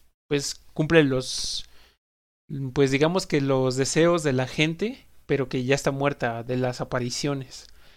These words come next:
Y obviamente también les tiene que cobrar, pues, algo de ellas, ¿no? O sea, sí, tiene que cobrarles de, de cierta manera de al-, de algo que ellas estaban buscando como tal. Y lo vimos con el amigo de Minamoto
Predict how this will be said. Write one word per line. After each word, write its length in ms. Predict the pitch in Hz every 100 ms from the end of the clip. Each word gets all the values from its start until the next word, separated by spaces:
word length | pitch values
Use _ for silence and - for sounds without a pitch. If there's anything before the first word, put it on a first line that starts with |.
| _ _ _ -
Y 300 | 151 135 135
obviamente 400 | 135 143 139 151
también 300 | 190 180 143
les 160 | 139 -
tiene 180 | 151 143
que 100 | -
cobrar, 640 | - 123 135 135 135 - - - - _ -
pues, 460 | 143 - - - -
algo 340 | 160 156 147
de 100 | 139
ellas, 360 | 143 135 120 127
¿no? 140 | 143
O 40 | 151
sea, 560 | 139 127 120 117 - - _ _ _ _ _ -
sí, 220 | - 180
tiene 220 | 180 185
que 80 | 165
cobrarles 500 | - 135 139 156 143
de, 140 | 131
de 220 | 127 - 135
cierta 260 | 147 165
manera 380 | 139 127 135 139
de 100 | 131
al-, 140 | 127 - -
de 140 | 143
algo 280 | 127 139 147
que 100 | 151
ellas 220 | 135 143
estaban 340 | - 139 139 135
buscando 480 | 127 - 143 139
como 280 | 139 120 120
tal. 220 | 135 165 - - - - _ _ -
Y 80 | 147
lo 100 | 143
vimos 320 | 143 147 143
con 200 | 147 131
el 100 | 127
amigo 300 | 131 139 151
de 140 | 135
Minamoto 720 | 123 127 123 127 135 180 240